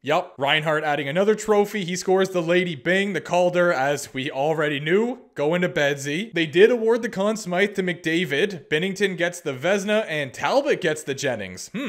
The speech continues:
Bill Masterton awarded to Radko Gudas, whereas Konopka gets the Jack Adams. Crosby gets the Selke. I feel like he wins that a lot. Another trophy for Tkachuk, and another trophy for Reinhardt. Here's your playoff tray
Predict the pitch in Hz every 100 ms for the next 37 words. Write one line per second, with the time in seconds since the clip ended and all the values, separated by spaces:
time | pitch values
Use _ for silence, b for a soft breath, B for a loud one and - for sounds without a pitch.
0 | - 156 156 156 160 170 165 175 160 165
1 | 190 190 190 170 160 202 214 220 208 202
2 | 202 214 202 170 175 175 170 170 165 180
3 | 196 - 214 160 202 202 185 170 139 180
4 | 190 - 165 170 180 175 - - 151 180
5 | 175 180 185 185 - 139 143 131 156 156
6 | 196 175 277 359 - 147 165 139 135 92
7 | - 113 110 139 127 - - - - 165
8 | 226 254 - 233 233 240 226 214 185 180
9 | 180 214 247 240 165 170 165 131 120 139
10 | 185 220 220 190 202 214 208 185 180 151
11 | 143 131 113 90 - - 277 302 208 202
12 | 165 - 147 131 113 - 135 139 170 240